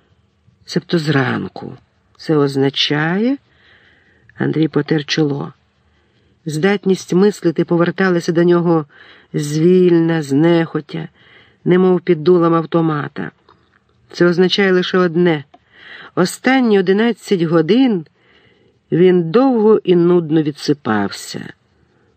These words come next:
Отже, спільно з годинами, проведеними у відділку, набігає п'ятдесят дев'ять годин,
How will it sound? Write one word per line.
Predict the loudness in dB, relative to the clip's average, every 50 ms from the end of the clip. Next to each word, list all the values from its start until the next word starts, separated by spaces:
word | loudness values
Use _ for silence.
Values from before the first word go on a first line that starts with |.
| _ _
Отже, | 0 0 0 2 0 -2
спільно | -2 -4 -6 -2 0 2 2 2 2 2 2 2 2 0
з | -2 -2
годинами, | 0 0 0 2 2 2 2 2 2 0 0 0 0 0
проведеними | 0 0 2 2 2 2 2 2 2 2 2 2 2
у | 0 0 -2 0
відділку, | 0 0 0 0 2 0 0 0 -2 -4 -4 -4 -4 -6 _ -20 -20 -20 -20 -20 -8 -2
набігає | 0 0 2 2 2 2 2 2 2 0
п'ятдесят | 0 0 0 0 2 0 -2 -2 -2 -2 -2 -2 -2 -2
дев'ять | 0 2 2 2 2 0 -4 -8
годин, | -4 -4 -4 -2 -2 -2 -2 -2 -4 -6